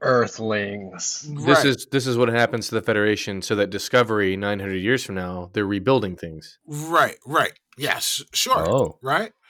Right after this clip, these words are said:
Speaker 3: Right? Like, th-, this is, this is it. They're not only rebuilding
Speaker 4: have the
Speaker 3: things, they're
Speaker 4: balls to do that.
Speaker 3: rebuilding hu-, humanity. Right. I, of course they don't have the balls to do that unless they do, right? And they have to hand wavy,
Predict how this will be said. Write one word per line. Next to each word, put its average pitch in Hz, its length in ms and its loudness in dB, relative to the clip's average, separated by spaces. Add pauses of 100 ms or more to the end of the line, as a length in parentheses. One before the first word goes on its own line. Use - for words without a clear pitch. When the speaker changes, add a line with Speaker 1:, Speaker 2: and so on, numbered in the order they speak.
(320)
Speaker 3:
Right? 196 260 2
Like, 151 240 2
th-, 139 300 -12
this 151 460 -4
is, 170 340 -6
this 165 240 -8
is 156 120 -8
it. 185 200 -6
They're 180 200 -2
not 196 260 2
only 196 440 -2
rebuilding 135 480 0
Speaker 4:
have 92 120 2
the 82 40 -6
Speaker 3:
things, 73 100 -8
they're 85 140 2
Speaker 4:
balls 76 60 -4
to - 80 0
do 82 60 -6
that. 80 60 -4
Speaker 3:
rebuilding 151 400 -6 (340)
hu-, 170 100 -8 (120)
humanity. 151 600 -4
Right. 147 240 0 (120)
I, 170 200 6
of 175 160 0
course 262 240 2
they 151 100 -2
don't 123 160 -4
have 120 160 -6
the 110 80 -10
balls 117 300 -6
to 117 60 -12
do 110 180 -12
that 110 240 -8 (260)
unless 208 460 0
they 208 180 4
do, 151 540 -6
right? 202 260 2 (360)
And 180 120 0
they 190 120 4
have 208 180 4
to 208 80 8
hand 240 400 6
wavy, 226 340 2